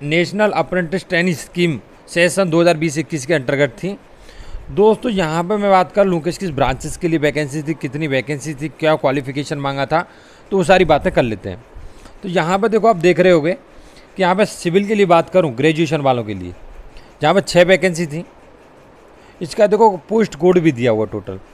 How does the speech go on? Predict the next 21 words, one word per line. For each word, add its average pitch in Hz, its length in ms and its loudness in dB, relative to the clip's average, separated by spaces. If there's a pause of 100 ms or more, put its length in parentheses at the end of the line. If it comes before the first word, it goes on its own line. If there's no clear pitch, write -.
(240)
ऐसे 180 180 2
diploma 165 320 2
वाले 214 180 4
के 196 120 0
लिए 202 60 0
बात 202 180 4
करूँ 196 280 0 (360)
तो 123 60 -4
तीन 190 480 -2
vacancy 180 400 2
थी, 170 120 -6
post 175 340 0
code 175 160 2
दिया 160 160 2
हुआ, 170 140 4
total 160 300 -4
नौ 135 140 -2
vacancy 110 420 -6
इस 135 80 -12
तरीके 101 320 -6
से। 92 120 -16